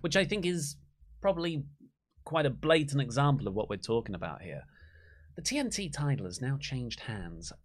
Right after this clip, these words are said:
five times this year. Granted, there was some undisputed title, Cody Rhodes bits at the start, but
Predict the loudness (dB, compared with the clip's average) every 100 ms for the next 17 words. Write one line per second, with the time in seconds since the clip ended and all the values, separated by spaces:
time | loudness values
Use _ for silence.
0 | -8 -2 2 2 0 -4 -6 -4 -4 -4
1 | -8 -10 -12 -12 -14 -18 -20 _ -20 -20
2 | 2 4 4 4 0 2 2 2 0 -2
3 | -4 -6 -6 -6 -6 -8 -4 -2 -2 -4
4 | -6 -6 -4 -4 -2 0 0 -4 -8 -8
5 | -10 -10 -12 -10 -6 -2 -2 -2 -6 _
6 | _ _ _ 6 6 6